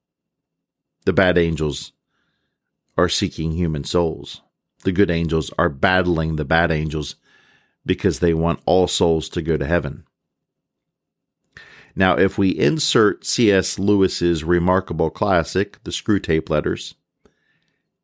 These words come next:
into the time period it was first published, just in the middle of World War Two,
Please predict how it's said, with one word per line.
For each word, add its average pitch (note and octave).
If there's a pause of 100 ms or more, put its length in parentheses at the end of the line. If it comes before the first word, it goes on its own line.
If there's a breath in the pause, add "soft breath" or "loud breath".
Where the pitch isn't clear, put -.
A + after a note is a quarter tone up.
(160)
into A#2
the F2+
time G#2+
period F2+
it -
was -
first -
published, E2+ (840)
just F#2
in F#2+
the F2+
middle E2+
of D#2
World E2+
War D#2+
Two, F#2+